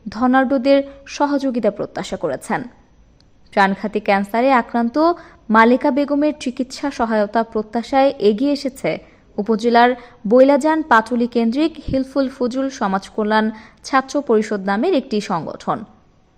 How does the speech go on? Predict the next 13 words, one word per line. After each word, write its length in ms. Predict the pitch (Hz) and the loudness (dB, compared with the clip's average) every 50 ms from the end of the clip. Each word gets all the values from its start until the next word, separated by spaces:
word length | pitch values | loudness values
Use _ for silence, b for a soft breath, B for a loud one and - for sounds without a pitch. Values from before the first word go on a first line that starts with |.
| _ _ _ _ _ _ _ _ | _ _ _ _ _ _ _ _
সম্প্রতি 640 | - - 233 330 330 - 302 311 277 214 190 208 190 B B B B _ | -4 0 0 2 2 2 0 2 2 2 2 0 -2 B B B B _
"আসুন 480 | - 214 226 240 240 - - 370 415 415 - - | 2 4 4 4 2 0 -4 -4 -4 -2 0 2
একজন 460 | 247 240 233 220 214 - 277 269 247 - | 2 2 2 0 0 -2 -2 -2 0 2
অসহায় 560 | - 214 226 - - 285 - 302 320 339 - - | 2 2 2 0 -4 -8 -2 0 2 2 2 2
ও 140 | - 220 214 - | 0 0 0 0
হতদরিদ্র 640 | - 233 233 - 285 240 269 262 262 254 262 - 269 | -2 0 0 0 0 0 0 0 0 -2 -2 -2 0
মায়ের 300 | 254 226 208 196 190 190 185 - | 0 2 2 2 2 0 0 -2
পাশে 280 | 247 240 240 - 302 | -4 -4 -2 -2 -2
দাঁড়াই" 360 | 247 214 165 147 147 143 110 - b b b b - | 0 0 0 0 0 -4 -6 -8 b b b b -20
শিরোনামে 460 | - - 226 202 190 196 202 226 302 | -4 -2 0 0 2 2 2 2 0
একটি 340 | 415 440 - - 302 285 285 B B B B B - | 0 0 0 0 0 0 -2 B B B B B 0
মানবিক 540 | 214 226 240 247 269 285 277 330 339 - - | 4 6 6 6 4 4 2 2 2 0 0
আবেদনের 600 | - 202 214 220 254 262 269 269 262 269 254 247 | 0 0 2 2 2 2 2 2 2 2 -2 -2